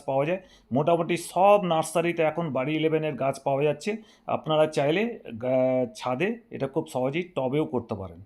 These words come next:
নাম্বার টু যেটা জানাচ্ছি, সেটা খুব ভালো আম,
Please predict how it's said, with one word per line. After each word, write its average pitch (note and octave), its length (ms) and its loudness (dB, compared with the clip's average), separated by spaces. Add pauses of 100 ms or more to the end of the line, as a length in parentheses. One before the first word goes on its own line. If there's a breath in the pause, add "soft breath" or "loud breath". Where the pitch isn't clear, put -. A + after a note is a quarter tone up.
(460 soft breath)
নাম্বার G#3+ 480 6
টু A3+ 120 2
যেটা G3 240 2
জানাচ্ছি, E3 420 0
সেটা E3+ 180 -4 (120)
খুব B3 140 2 (100)
ভালো C#3 240 2 (100)
আম, G3 100 -2